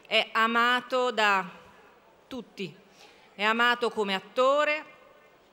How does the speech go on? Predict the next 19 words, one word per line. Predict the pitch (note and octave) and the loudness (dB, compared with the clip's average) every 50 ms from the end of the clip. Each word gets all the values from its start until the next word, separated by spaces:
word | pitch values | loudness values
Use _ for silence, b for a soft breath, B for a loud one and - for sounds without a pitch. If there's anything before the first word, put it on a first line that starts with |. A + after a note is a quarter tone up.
| _ _ _ _ | _ _ _ _
come | - G3+ F#3 F#3 F#3+ | -10 -8 -6 -4 -2
regista | G3+ A3 G3 A3 C4+ C#4+ C#4+ C#4 - - D4 C#4+ D4 - - - - | -4 -4 -4 -4 -8 -8 -8 -10 -12 -8 -6 -4 -4 -6 -8 -12 -10
e | - A#3 A#3 | -10 -8 -6
come | - B3 A#3 A3+ A3 | -4 -4 -2 -2 -4
scrittore. | G#3 - - G3 G3 G3 - - F#3 E3+ E3 E3 E3 E3 E3 D#3+ - B B B B B B B B B B B - | -6 -8 -10 -12 -12 -12 -12 -10 -8 -6 -6 -6 -6 -8 -8 -12 -14 B B B B B B B B B B B -10
Lui | B3+ D4 D#4 | -2 0 2
ha | D4+ | 2
esordito | C#4 B3 A3 B3 A#3+ A#3 A3+ A3 A#3+ C4+ C4 A#3+ G#3+ A3+ - F#3+ F3 E3 D#3+ E3 E3 E3+ - | 2 0 0 0 0 0 -2 -6 -6 -6 -4 -6 -6 -6 -4 -4 -4 -4 -6 -8 -12 -14 -12
a | - G3 - | -12 -12 -12
quindici | - - D#4 D#4 D4+ C#4 A#3+ B3 - - B3 | -10 -10 -8 -6 -6 -6 -8 -8 -10 -6 -4
anni | B3 B3+ B3+ C4 C4+ C4+ C#4 C#4+ C#4 | -2 -2 -2 -2 -4 -6 -8 -10 -8
come | - - A#3 A3 G#3+ G#3 G3+ | -4 -2 -2 0 0 0 -2
attore | G#3 - - - - B3+ B3 A#3+ A#3 A#3+ B3 B3+ | -4 -6 -8 -8 -2 0 2 2 2 2 0 -2
di | A3 G#3+ A3 | -4 -4 -6
un, | G#3+ G#3+ G3+ G3 G3 G3 F#3+ F3 E3+ | -6 -4 -6 -6 -8 -8 -10 -12 -10
di | F3+ | -8
un | A3 A3+ A3 | -8 -8 -8
film | A3 - - C#4 B3+ A3 G3 F#3+ F3+ F3 E3+ E3 E3 | -10 -10 -8 -4 -4 -2 -2 -4 -6 -6 -8 -8 -8
celebre, | - - A3+ G#3 F#3+ F#3 F3+ F3+ F3 G3 G3+ G#3+ A#3 B3+ B B | -8 -6 -4 -4 -4 -4 -6 -8 -8 -8 -8 -8 -10 -12 B B